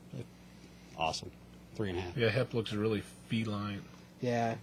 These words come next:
Speaker 2: And it's
Speaker 3: They, they all look really cool. Like, even, I mean, Chode's a hard thing to draw. He's like a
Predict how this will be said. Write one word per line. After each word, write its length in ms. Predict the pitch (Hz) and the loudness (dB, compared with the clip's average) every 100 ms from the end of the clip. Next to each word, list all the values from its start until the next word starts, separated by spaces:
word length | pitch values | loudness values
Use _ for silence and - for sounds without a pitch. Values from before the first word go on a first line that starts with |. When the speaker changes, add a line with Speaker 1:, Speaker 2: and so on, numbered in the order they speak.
| 147 | -4
Speaker 2:
And 80 | 101 | -2
it's 300 | - - - | -2 -4 6
Speaker 3:
They, 120 | 208 | 8
they 280 | 208 165 196 | 8 10 10
all 220 | 202 240 | 12 12
look 100 | 175 | 10
really 220 | 131 135 117 | 8 4 4
cool. 200 | - 147 | 6 6
Like, 120 | 123 | 8
even, 280 | 170 175 127 123 | 6 6 4 4
I 20 | |
mean, 200 | 156 135 | 4 4
Chode's 280 | - 220 202 | 6 6 6
a 60 | 123 | 6
hard 180 | 131 127 | 6 6
thing 140 | 135 | 2
to 60 | 104 | 2
draw. 300 | 104 156 127 | 4 6 6
He's 160 | 110 | 4
like 200 | 123 117 | 2 2
a 100 | 113 | 0